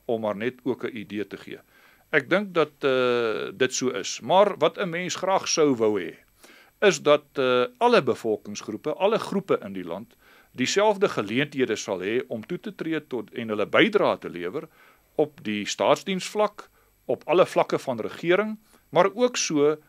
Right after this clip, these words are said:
in die privaat sektor, in al die verskillende vertakkings daarvan, en dan sal dit 'n gesonde, eh,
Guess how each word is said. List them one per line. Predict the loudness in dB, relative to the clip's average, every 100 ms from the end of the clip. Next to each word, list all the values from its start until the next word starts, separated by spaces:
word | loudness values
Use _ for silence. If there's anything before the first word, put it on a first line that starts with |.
| _
in | -6 -4
die | -4
privaat | -6 -2 4 4 4
sektor, | -2 -4 -4 -6 -8 _ _ -14
in | -2
al | 0
die | 0
verskillende | -2 -6 -4 -4 -4 -6
vertakkings | -6 -2 -2 -2 -6 -4
daarvan, | 0 -2 -2 -10 -12 _ _ _ _ -4
en | -2 -2 0
dan | 2 2
sal | 0 0
dit | 0 -2
'n | -4
gesonde, | -4 -2 -2 -2 0 0 2 0 -2 _ _ _ _
eh, | -4 -2 -2 -4 -4 -6